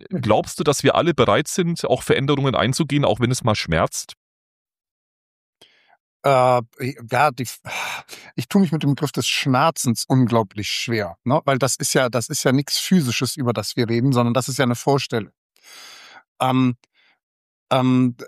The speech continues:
Speaker 1: ich sag mal, selbst wenn du, wenn wir über das Thema Wohlstandsverlust reden oder sowas,
Speaker 2: Mhm.
Speaker 1: ne, in bestimmten Bereichen oder um, äh, um, um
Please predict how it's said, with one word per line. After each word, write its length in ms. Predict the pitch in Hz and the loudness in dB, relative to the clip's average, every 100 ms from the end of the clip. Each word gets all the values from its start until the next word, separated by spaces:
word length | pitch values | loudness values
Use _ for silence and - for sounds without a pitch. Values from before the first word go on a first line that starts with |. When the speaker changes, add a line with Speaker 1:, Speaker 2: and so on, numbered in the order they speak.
| 143 - | -12 -8
Speaker 1:
ich 120 | 131 | -2
sag 140 | 151 | 0
mal, 140 | 170 131 | 2 2
selbst 200 | 151 165 | 2 2
wenn 100 | 156 | 0
du, 120 | 151 | 0
wenn 180 | 147 160 | 0 0
wir 60 | 151 | 2
über 100 | 147 | 2
das 140 | 135 | 0
Thema 240 | 147 143 | 0 2
Wohlstandsverlust 1040 | 127 214 - 127 120 - 135 123 117 - 113 | 2 0 2 0 0 -2 0 2 0 -4 -2
reden 400 | 120 120 110 95 | 2 2 0 -4
oder 180 | 113 113 | -2 -2
sowas, 420 | 110 98 85 73 | -2 -2 -2 0
Speaker 2:
Mhm. 80 | 139 | 0
Speaker 1:
ne, 120 | 214 - | 0 0
in 140 | 135 | 0
bestimmten 500 | 123 - 156 151 139 | 0 0 0 0 0
Bereichen 560 | 123 110 127 143 120 - - - - - - | 0 2 2 0 -4 -8 -16 -20 -20 -14 -2
oder 360 | 139 127 120 | 2 2 0
um, 360 | 139 127 123 123 | 0 0 0 -2
äh, 560 | 123 123 123 117 135 147 - | -4 -6 -6 -10 -14 -14 -8
um, 220 | 143 131 | -6 -4
um 160 | - | -4